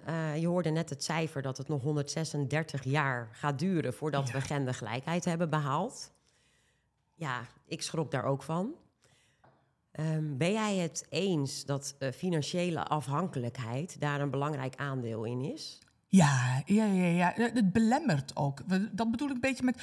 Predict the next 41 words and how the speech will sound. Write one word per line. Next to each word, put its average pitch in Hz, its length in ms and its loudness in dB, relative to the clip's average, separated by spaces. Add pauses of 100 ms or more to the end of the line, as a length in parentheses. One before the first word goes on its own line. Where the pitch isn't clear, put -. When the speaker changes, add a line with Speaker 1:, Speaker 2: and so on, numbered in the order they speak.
(120)
Speaker 2:
volgens - 240 -6
mij 233 140 6
legt 226 240 2
financiën 233 580 2
een 175 100 6
hele 202 420 4 (300)
grote, 220 440 2
zware 175 480 2
druk 208 340 0 (100)
op - 320 0 (180)
jezelf 170 400 4
als - 120 0
mens, 208 280 4
op - 100 -10
je 170 120 4
relatie, 180 720 4
op - 160 -4
je 156 220 2
gezin, 208 580 4 (140)
op - 80 -20
je - 80 -6
familie. 214 520 8
Geld 226 480 2
is - 180 -2
gewoon 175 420 2
belangrijk. 220 560 0 (600)
Dus 214 220 4
als 214 280 4
mensen 220 320 4
dat 202 140 2
niet 208 180 4
goed - 220 0
op - 260 -2
orde 262 180 4
hebben 160 260 4
en 180 60 6
je 170 60 6
bent 175 220 -2
afhankelijk 208 760 0
van - 160 0
iemand, 160 440 2